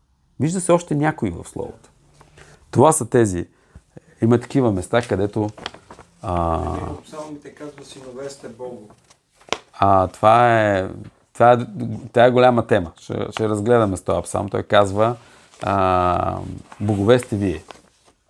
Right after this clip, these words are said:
Speaker 2: „Богове сте вие.“
Speaker 1: „Богове сте вие.“ И, но това е, а, а, трябва да се знае еврейски. Малко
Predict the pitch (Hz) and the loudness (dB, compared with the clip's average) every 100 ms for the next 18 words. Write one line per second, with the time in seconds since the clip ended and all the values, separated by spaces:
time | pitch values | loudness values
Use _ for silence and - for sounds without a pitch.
0 | _ 113 117 - - - - - 113 95 | _ -20 -20 -20 -20 -20 -20 -10 -4 0
1 | 98 104 - 90 90 82 - _ _ _ | 2 0 -2 -4 -4 -6 -12 _ _ _
2 | _ _ _ - - 92 90 87 85 87 | _ _ _ -16 -6 -2 0 -2 -4 -8
3 | _ - - - _ - 107 110 - 117 | _ -20 -20 -20 _ -4 -2 0 4 6
4 | 113 107 101 98 95 98 87 87 87 82 | 6 4 2 0 -4 -4 -4 -4 -4 -6
5 | 82 85 92 _ _ _ _ _ _ _ | -8 -12 -14 _ _ _ _ _ _ _
6 | _ _ _ _ _ _ _ - 139 98 | _ _ _ _ _ _ _ -18 -8 -4
7 | 90 85 85 85 87 - _ 117 117 113 | -2 -2 -4 -4 -8 -10 _ 4 4 4
8 | 104 107 107 98 101 90 - _ - - | 0 2 2 2 0 0 -8 _ -20 -16
9 | 101 92 90 98 90 90 | -6 -4 -4 -4 -6 -6